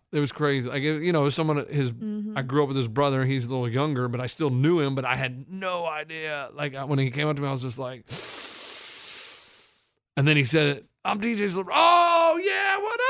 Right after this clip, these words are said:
Speaker 1: up?" And then I got it, and I was like, "All right, cool." You
Speaker 2: That
Speaker 1: know?
Speaker 2: is going back to the hometown. You run into people, you're like, "I know you, but I don't really know you."
Speaker 1: Yeah, it was
Speaker 2: Mm-hmm.
Speaker 1: like, "Uh,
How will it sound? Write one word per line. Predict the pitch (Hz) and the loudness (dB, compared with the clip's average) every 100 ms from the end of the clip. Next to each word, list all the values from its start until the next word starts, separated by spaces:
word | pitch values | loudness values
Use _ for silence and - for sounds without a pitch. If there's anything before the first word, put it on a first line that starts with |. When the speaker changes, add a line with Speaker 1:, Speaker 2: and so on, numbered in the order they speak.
| 554 554 | 4 4
Speaker 1:
up?" | 523 | 2
And | 214 | 2
then | 208 | 2
I | 170 | 2
got | 143 143 143 | 2 2 0
it, | 139 | -4
and | 147 | -4
I | |
was | 139 | -4
like, | 127 | -2
"All | 135 | 0
right, | 131 120 | -2 -2
cool." | 139 131 127 | -2 0 0
You | 131 | 2
Speaker 2:
That | 226 240 | 4 4
Speaker 1:
know? | |
Speaker 2:
is | 254 226 | 2 2
going | 233 226 | 2 4
back | 220 233 | 2 2
to | |
the | 226 | -2
hometown. | 208 214 214 190 | -2 -2 -2 -2
You | 190 | -2
run | 196 | -2
into | 202 214 | -2 -2
people, | 214 202 | -2 0
you're | 202 | 0
like, | 190 202 | 0 2
"I | 214 | 2
know | 226 | 2
you, | 233 220 | 2 4
but | 202 | 4
I | 202 | 4
don't | 202 | 2
really | 202 202 202 | 2 0 0
know | 196 | 0
you." | 190 190 | 0 2
Speaker 1:
Yeah, | 143 147 143 127 | 4 4 4 2
it | 139 | 2
was | 139 127 | 2 2
Speaker 2:
Mm-hmm. | |
Speaker 1:
like, | 139 135 | 0 0
"Uh, | 147 147 | -2 -2